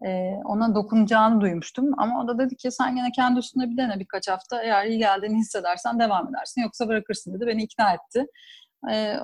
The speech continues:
ben de "Tamam, deneyeyim." dedim. Bu arada ben her zaman zaten, e, merak ediyordum aslında işte ekşi mayadan ekmek yapmak nasıl oluyor? Bunları hep duyuyordum, hep merak ediyordum. Fakat bir şekilde o bana çok karışık ve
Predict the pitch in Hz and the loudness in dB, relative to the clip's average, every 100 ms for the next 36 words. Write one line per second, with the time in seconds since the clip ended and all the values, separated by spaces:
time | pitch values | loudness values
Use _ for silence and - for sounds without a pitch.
0 | - - 226 226 208 254 247 262 - 233 | -8 -2 2 2 4 0 0 -6 -4 0
1 | 196 214 220 233 226 175 180 190 - - | 2 2 4 4 4 2 -2 -6 -6 -6
2 | 220 226 233 233 233 247 247 226 202 190 | -2 0 2 2 2 2 2 2 -2 -2
3 | 190 185 196 185 _ - _ - 190 190 | -4 -6 -8 -10 _ -20 _ -10 -4 -2
4 | 190 214 214 214 226 214 190 185 - 185 | 0 2 0 0 -2 -2 -2 -4 -6 -6
5 | 180 185 - 180 190 - 190 190 190 185 | -6 -8 -10 -10 -10 -8 -6 -4 -6 -8
6 | - 185 190 185 190 185 190 185 185 180 | -8 -8 -6 -6 -8 -8 -10 -6 -6 -4
7 | 180 180 180 185 - - _ 185 196 214 | -2 0 -2 -4 -10 -20 _ -4 0 0
8 | 220 - 220 214 185 208 202 208 208 214 | 0 0 2 2 2 -2 -4 -2 0 0
9 | 214 175 180 262 269 214 240 240 - - | -2 -2 0 2 2 2 2 0 -8 -20
10 | - - 233 240 - 233 254 233 233 240 | -16 -8 0 0 0 2 2 4 2 0
11 | - 233 - 208 - _ 214 220 | -4 -6 -6 -8 -8 _ -8 -8